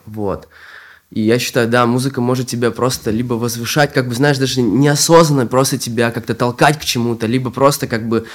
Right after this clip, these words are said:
ты слушаешь какое-нибудь там говно, и ты реально становишься этим говном, и ты даже, наверное, сам об этом не понимаешь, и ты просто как бы, ну, такой, вообще кусок дерьма, типа, шаришь. Поэтому музыка, я считаю, это очень ответственная вообще вещь. Но тоже она не поддаётся анализу, знаешь, если трек классный, типа,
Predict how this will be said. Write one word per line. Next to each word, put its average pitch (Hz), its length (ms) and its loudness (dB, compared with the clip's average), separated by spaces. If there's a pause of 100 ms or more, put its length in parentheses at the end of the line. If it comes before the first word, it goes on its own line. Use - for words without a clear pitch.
(160)
ты - 60 -16
слушаешь - 240 -6
какое-нибудь 117 440 0
там 107 260 -2
говно, 139 480 4
и 127 160 -2
ты 127 180 0
реально 143 220 6
становишься 127 440 -2
этим 117 240 -4
говном, 147 600 4
и - 80 -4
ты 127 100 -4
даже, 131 180 2
наверное, 131 220 4
сам 147 240 4
об 135 60 2
этом 131 180 0
не 127 60 0
понимаешь, 135 640 2
и 117 60 -8
ты 113 80 -10
просто 139 360 -2
как 113 140 -4
бы, 117 260 -4 (380)
ну, 202 80 4
такой, 175 640 0 (360)
вообще 143 320 -4 (120)
кусок 143 280 -4
дерьма, 117 340 0
типа, 107 240 -12
шаришь. 120 400 -2 (340)
Поэтому 123 280 -2
музыка, 135 340 -2
я 117 140 2
считаю, 117 260 -2
это 120 100 -4
очень 123 200 -2
ответственная 107 600 -2
вообще 104 220 -8
вещь. 131 520 0 (360)
Но 175 300 8
тоже 160 380 2
она 135 100 4
не 131 120 0
поддаётся 135 460 0
анализу, 117 380 2
знаешь, 117 300 0
если 123 240 -4
трек 127 260 0
классный, 127 420 4
типа, 104 400 0